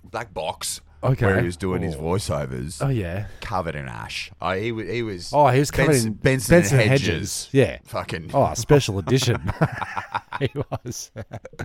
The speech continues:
Speaker 2: Do you know
Speaker 1: Yeah.
Speaker 2: what? I think he did the smart thing 'cause he's like, "I can't be on screen 'cause
Speaker 1: Yeah,
Speaker 2: I've gotta
Speaker 1: no.
Speaker 2: have me darts."
Speaker 1: Yeah.
Speaker 2: So he's the voice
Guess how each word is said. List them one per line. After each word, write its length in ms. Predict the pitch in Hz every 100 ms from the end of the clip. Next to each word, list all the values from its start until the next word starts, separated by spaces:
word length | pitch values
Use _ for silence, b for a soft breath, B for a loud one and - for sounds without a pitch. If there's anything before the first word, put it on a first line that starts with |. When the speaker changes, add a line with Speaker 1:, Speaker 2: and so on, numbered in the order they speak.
| 160
Speaker 2:
Do 80 |
you 720 | 190 139 127 170 165 143 147 208
know 60 |
Speaker 1:
Yeah. 120 | 165 127 113
Speaker 2:
what? 40 | 123
I 80 | 139
think 240 | 160 156
he 180 | 135 120
did 200 | 107 101
the 80 | 101
smart 420 | - 101 107 113
thing 220 | 98 78
'cause 120 | 87
he's 220 | 90 95
like, 280 | 90 85 76 - b b
"I 60 | -
can't 260 | - 80
be 120 | 73 73
on 120 | 69
screen 520 | - 78 76 69 67
'cause 200 | - -
Speaker 1:
Yeah, 60 | 90
Speaker 2:
I've 40 | 80
gotta 180 | 92 82
Speaker 1:
no. 60 |
Speaker 2:
have 120 | 80 78
me 140 | 78
darts." 680 | 71 76 76 78 - 117 95
Speaker 1:
Yeah. 220 | 101 -
Speaker 2:
So 200 | - 101
he's 380 | 98 117 120 107
the 100 | 110
voice 720 | 87 76 101 98 92 - -